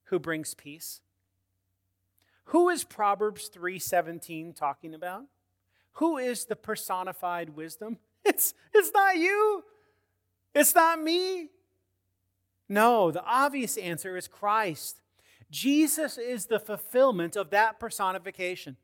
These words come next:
Jesus is the man who was truly wise. Jesus manifested heavenly wisdom in his character and his actions perfectly.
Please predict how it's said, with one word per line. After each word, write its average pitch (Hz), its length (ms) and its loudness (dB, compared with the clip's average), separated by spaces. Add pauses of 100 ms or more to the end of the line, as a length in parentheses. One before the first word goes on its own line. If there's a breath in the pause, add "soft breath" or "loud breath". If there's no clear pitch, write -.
(920 loud breath)
Jesus 294 560 4
is 254 140 -6
the 226 100 -2
man 208 360 -4
who 208 120 -6
was 196 180 -8
truly 190 380 -6
wise. 202 640 2 (420 soft breath)
Jesus 277 720 0
manifested 247 1120 -2 (300)
heavenly 302 560 6
wisdom 196 440 -2
in 208 120 -6
his 202 180 -4
character 254 640 -6
and 214 180 -6
his 202 160 -2
actions 220 540 -6
perfectly. 233 600 0